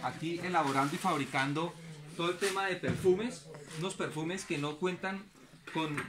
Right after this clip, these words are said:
ningún registro, eh, natural, están usurpando marcas,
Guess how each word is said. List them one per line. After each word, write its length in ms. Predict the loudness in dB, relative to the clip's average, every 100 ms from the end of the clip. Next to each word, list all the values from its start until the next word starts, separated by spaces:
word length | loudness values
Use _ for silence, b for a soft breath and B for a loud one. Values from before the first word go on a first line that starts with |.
| -8
ningún 460 | -6 -2 0 0 0
registro, 600 | 0 2 0 0 -2 -2 -6 B B B B -20 _ -8
eh, 420 | -2 -2 -2 -2
natural, 500 | 0 -2 0 2 2
están 240 | 2 0 -2
usurpando 520 | -2 -2 0 0 0
marcas, 500 | 0 -2 -2 -6 -6